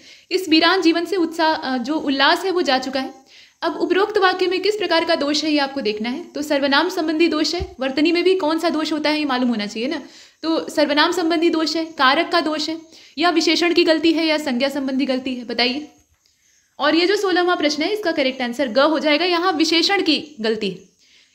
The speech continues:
"इस वीरान जीवन से उल्लास जा चुका है", इसमें विशेषण का जो प्रयोग किया गया है ना, वो सही नहीं है। वीरान शब्द जो है यहाँ पे जो लगाया गया है, ये विशेषण है। अब ये जीवन के साथ नहीं लगना चाहिए था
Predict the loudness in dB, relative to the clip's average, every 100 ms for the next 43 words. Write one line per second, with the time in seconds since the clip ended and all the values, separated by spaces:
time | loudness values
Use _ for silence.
0 | -2 0 4 4 6 4 2 0 0 -2
1 | -2 -4 -2 -2 0 0 -2 -2 -2 -2
2 | -4 -4 -8 -14 _ -12 -4 0 2 4
3 | 2 0 0 2 2 2 0 0 0 0
4 | 0 -2 -4 -2 0 -2 -6 -20 _ _
5 | 2 2 0 -6 -14 _ -2 2 4 4
6 | 2 -2 0 2 2 0 0 0 0 0
7 | 0 2 2 2 2 2 0 0 0 0
8 | -4 -6 -14 -18 -6 2 4 4 4 2
9 | 0 0 0 0 -2 -2 -6 -8 -10